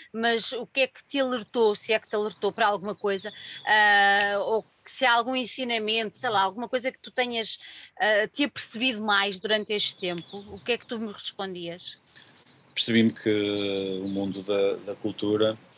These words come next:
Speaker 2: é, é muito precário e que precisa de mais, sei lá, precisa, era, era importante que as pessoas, que toda a comunidade entendesse que há uma,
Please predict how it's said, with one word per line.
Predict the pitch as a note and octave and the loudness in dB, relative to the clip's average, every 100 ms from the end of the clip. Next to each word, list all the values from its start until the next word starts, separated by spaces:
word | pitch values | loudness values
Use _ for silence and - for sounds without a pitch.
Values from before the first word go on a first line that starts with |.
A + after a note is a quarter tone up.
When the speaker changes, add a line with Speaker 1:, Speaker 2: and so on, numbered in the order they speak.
| _ _ - | _ _ -4
Speaker 2:
é, | G2 G2 G2 F#2+ | 0 2 0 0
é | A2 | 0
muito | G#2+ G#2 - | 0 -2 -6
precário | - G2+ F#2+ G2 - - - | 0 0 0 -6 -16 -20 -8
e | G2 | -6
que | - | -6
precisa | - - G2 G2 | -4 -2 0 2
de | |
mais, | F#2 F#2 F#2 - - - - - - - - - - | 2 2 2 2 2 -2 -10 -20 -20 -20 -20 -20 -8
sei | - F#2+ | 0 2
lá, | F2 | 2
precisa, | - G2 | 0 2
era, | G2 F#2+ F#2+ F2 | 2 4 4 4
era | F#2+ | 2
importante | F#2+ - F#2+ F#2 - | -2 -2 -2 -2 -2
que | |
as | - | -4
pessoas, | - F#2 F#2 - - - - - - - _ _ - | -2 0 2 2 0 -4 -8 -20 -20 -20 _ _ -10
que | F#2 - | -10 0
toda | A2 G2 | 2 4
a | |
comunidade | - G2+ G2 F#2+ G2 G2 | 2 0 0 2 2 2
entendesse | F#2+ F#2+ G2 G2 G2 - - - - - - - | 0 2 2 2 0 -4 -6 -14 -20 -20 -16 0
que | G#2+ | 4
há | G2 G2 | 4 4
uma, | G2 G2+ G2+ | 2 2 0